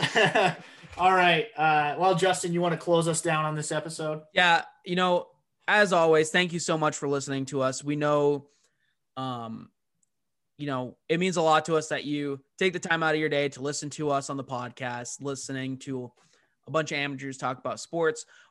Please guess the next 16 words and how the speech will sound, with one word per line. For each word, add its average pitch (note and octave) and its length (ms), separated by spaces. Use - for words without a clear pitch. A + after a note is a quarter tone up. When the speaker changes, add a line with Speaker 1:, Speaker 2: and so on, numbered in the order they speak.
Speaker 2:
We F3 240
love F#3+ 280
doing E3 260
it. E3 140
We D3 100
continue D#3 380
to D#3 100
do D3 220
it, C#3+ 180
and D#3 140
we D3+ 100
will C#3 260
continue C3 840
to - 60
be D3 100
producing E3 680